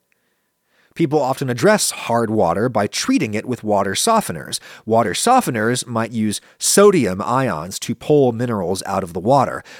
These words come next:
The result is slightly salty water, which people often describe as tasting slippery or feeling slippery on their skin. To me, it tastes kinda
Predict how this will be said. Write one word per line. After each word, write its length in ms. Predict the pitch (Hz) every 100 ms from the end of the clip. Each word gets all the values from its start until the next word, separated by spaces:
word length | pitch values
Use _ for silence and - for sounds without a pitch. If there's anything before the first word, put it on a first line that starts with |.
| -
The 80 | 120
result 420 | 131 180 170 151
is 160 | 131 - _ -
slightly 520 | - 135 123 117 117
salty 440 | - 117 107 113
water, 540 | 95 113 120 87 - - - -
which 220 | 110 -
people 320 | - 156 123 117
often 260 | 107 -
describe 480 | 95 - 123 101 98
as 80 | 95
tasting 500 | - 107 - 95 87 - _ _ _
slippery 960 | - - - 156 165 156 110 71 67 - _ _
or 300 | 113 110 98
feeling 760 | 98 - - - 175 156 127 104
slippery 540 | - 123 113 95 98
on 140 | 90 98
their 140 | 90
skin. 600 | - - 139 107 - 80 - - -
To 140 | -
me, 220 | 151 202
it 100 | 160
tastes 280 | - 143 -
kinda 400 | - 131 104 85